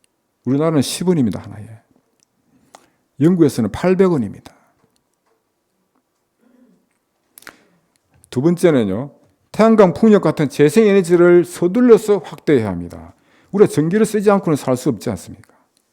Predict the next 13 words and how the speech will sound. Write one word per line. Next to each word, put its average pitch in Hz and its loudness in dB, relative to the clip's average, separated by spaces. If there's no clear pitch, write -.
태양력, 185 0
태양광, 165 -2
풍력밖에는 151 -4
다른 127 -6
대안은 120 -2
없습니다. 123 -4
그 190 6
자세한 190 4
이야기는 143 2
여기서 135 -4
할 139 -12
수가 113 -8
없고요. 98 -4